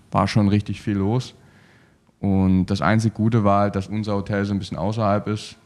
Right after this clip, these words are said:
mitten auf dem Berg oben drauf. Da war kein Ort, nix.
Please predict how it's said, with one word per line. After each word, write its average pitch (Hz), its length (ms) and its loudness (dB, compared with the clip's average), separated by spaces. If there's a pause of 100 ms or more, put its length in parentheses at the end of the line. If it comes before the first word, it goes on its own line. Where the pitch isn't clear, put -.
(380)
mitten 117 340 4
auf 98 160 2
dem 104 120 4
Berg 98 300 2
oben 101 300 0
drauf. 98 480 -2 (140)
Da 95 320 -4
war 92 140 0
kein 101 200 -2
Ort, 92 220 0
nix. - 380 -2